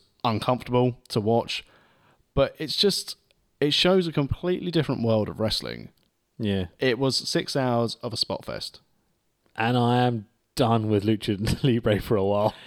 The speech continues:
Speaker 1: Yeah, I'm looking forward to our next venture. And if I'm honest, I'm looking forward to maybe a couple of days of not watching any wrestling <laughs> after, after this.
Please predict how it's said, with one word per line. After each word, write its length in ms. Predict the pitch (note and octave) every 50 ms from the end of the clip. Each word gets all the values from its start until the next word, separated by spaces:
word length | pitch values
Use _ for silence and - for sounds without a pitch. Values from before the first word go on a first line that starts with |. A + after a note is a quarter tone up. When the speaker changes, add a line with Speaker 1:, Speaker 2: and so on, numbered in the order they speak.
| - -
Speaker 1:
Yeah, 240 | - D#3 D3+ C3 A2+ -
I'm 200 | - D3 D3+ D#3
looking 260 | E3 F3 E3+ - F3 D3+
forward 380 | - - D#3+ D3+ C#3+ C#3+ C#3 -
to 720 | - - - - C#3+ C3+ C3 C3 C3 B2+ B2+ B2+ B2+ G#2+ - _
our 240 | - C3 B2 A#2+ A#2+
next 400 | B2+ B2+ C3 C3 A2 - - - - - -
venture. 560 | C3 B2+ C3 B2+ C3+ - - B2 A2 G2+ F#2+ - - _ -
And 200 | C#3 C3 B2 A#2 -
if 100 | - C3
I'm 120 | C3 C3+
honest, 280 | D3 D#3+ D3 C3 B2 - -
I'm 140 | C3+ B2 C3+
looking 180 | C#3+ C#3+ C#3
forward 260 | - - C3+ B2+ B2+
to 80 | - C#3+
maybe 200 | C#3 C3 C3 B2+
a 40 | B2+
couple 240 | - D3+ C3 B2+ A#2+
of 60 | A#2+
days 120 | B2 A2+
of 60 | A#2+ - - _ _
not 180 | - A#2+ B2 F2+
watching 340 | E2+ - - - A2 G#2 F2+ - _ _ _ _
any 180 | - A2+ G#2+ G2+
wrestling 320 | G2 G2 F#2+ - - - -
<laughs> 180 | - - -
after, 580 | C5 - - D5+ - C5+ - C#3+ C3+ - - - - - G3+ - - - - - -
after 260 | - B2+ B2+ - -
this. 360 | A2+ - A#3 A3+ F#3+ - -